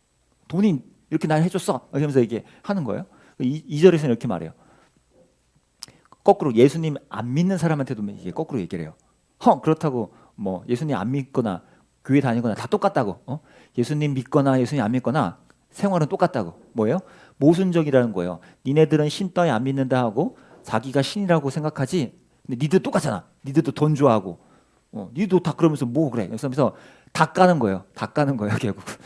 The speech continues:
어, 믿든 안 믿든 다 똑같다는 거예요. 그러면서 이분이 말하는 게 후렴이 이게 나오죠. 근데 아치-, 일요일 아침이 되면 "난 교회 가야 돼." 하면서,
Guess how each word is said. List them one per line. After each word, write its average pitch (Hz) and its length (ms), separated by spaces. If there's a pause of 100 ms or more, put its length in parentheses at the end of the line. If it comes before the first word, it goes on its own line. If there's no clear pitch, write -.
(240)
어, 110 160
믿든 131 400
안 131 100
믿든 131 200
다 - 100
똑같다는 170 600
거예요. 90 280
그러면서 123 400 (280)
이분이 143 240
말하는 110 300
게 190 260 (460)
후렴이 190 380
이게 113 120
나오죠. 92 280 (400)
근데 117 200
아치-, - 240 (120)
일요일 170 280
아침이 143 300
되면 135 340 (200)
"난 123 140
교회 123 200
가야 107 220
돼." 127 220 (500)
하면서, 113 280